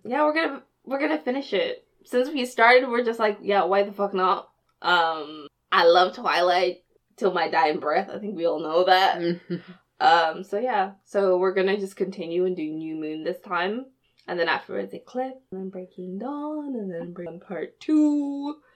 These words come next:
Speaker 1: But I don't know why it's split into two parts. We might just do it as, like,
Speaker 2: A one?
Speaker 1: one.
Speaker 2: It's
Speaker 1: And then just do
Speaker 2: hefty.
Speaker 1: it.
Speaker 2: They made it into movies.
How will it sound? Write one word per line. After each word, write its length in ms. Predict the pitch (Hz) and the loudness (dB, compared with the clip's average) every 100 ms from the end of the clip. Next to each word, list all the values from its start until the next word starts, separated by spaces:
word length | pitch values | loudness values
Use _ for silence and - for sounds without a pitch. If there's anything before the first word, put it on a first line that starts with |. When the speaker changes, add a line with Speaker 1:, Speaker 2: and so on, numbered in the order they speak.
| _ _ | _ _
Speaker 1:
But 100 | 170 | 0
I 60 | 180 | 2
don't 200 | 185 175 | 2 0
know 100 | 190 | 0
why 160 | 180 170 | 0 0
it's 180 | 170 _ | -4 _
split 420 | _ 202 208 - | _ -4 -4 -4
into 260 | 196 196 - _ | -8 -8 -14 _
two 320 | - 175 170 - | -8 -6 -8 -20
parts. 380 | - 240 247 214 | -6 -4 -4 -2
We 100 | 208 | 0
might 280 | 254 - | 0 -2
just 200 | 208 220 | -4 -2
do 140 | 190 185 | 4 4
it 160 | 175 | 4
as, 160 | - 185 | 0 0
like, 240 | 175 - - _ - 175 | -2 -4 -10 _ -16 -4
Speaker 2:
A 120 | 175 | 0
one? 320 | 175 214 302 | 2 2 4
Speaker 1:
one. 440 | 180 190 240 349 381 _ _ _ _ | 4 4 0 -2 -4 _ _ _ _
Speaker 2:
It's 120 | 392 226 | 0 2
Speaker 1:
And 80 | 262 | 4
then 80 | |
just 220 | 311 466 - | 6 4 6
do 60 | |
Speaker 2:
hefty. 360 | 294 320 254 185 | 6 6 6 4
Speaker 1:
it. 60 | 185 | 6
Speaker 2:
They 100 | 277 | 6
made 220 | 359 339 | 6 4
it 120 | 269 | 2
into 240 | 285 269 302 | -4 -4 -2
movies. 420 | 330 330 302 | -2 -2 -6